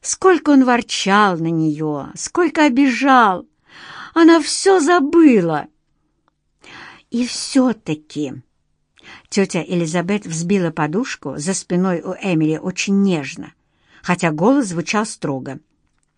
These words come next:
«Сердцем люби, а виду не показывай. Так говорят. Илси двенадцать лет росла дикаркой. Алану надо было заняться её воспитанием, хотя не знаю, что у него получится».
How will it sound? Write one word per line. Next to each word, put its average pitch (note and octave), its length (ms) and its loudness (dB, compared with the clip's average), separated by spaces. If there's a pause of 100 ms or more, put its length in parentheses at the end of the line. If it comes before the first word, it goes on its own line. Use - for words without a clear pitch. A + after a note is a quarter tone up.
(600)
«Сердцем F#3 760 0
люби, D#3+ 500 0 (720)
а - 140 -6
виду B3+ 260 4
не C4 140 8
показывай. D3+ 720 -2 (640)
Так E3 240 0
говорят. D3+ 540 -4 (680)
Илси D4 380 6
двенадцать C4 760 4
лет B3 220 2
росла G#3 400 2
дикаркой. A3 640 -2 (520)
Алану F3+ 480 2
надо F#3+ 280 2
было G3 220 2
заняться G3+ 460 0
её G#3 160 4
воспитанием, G3+ 800 0 (400)
хотя A#3 320 2
не G3 120 2
знаю, G3 320 0
что - 220 0
у G#3 60 0
него F3 260 -2
получится». F3+ 840 -6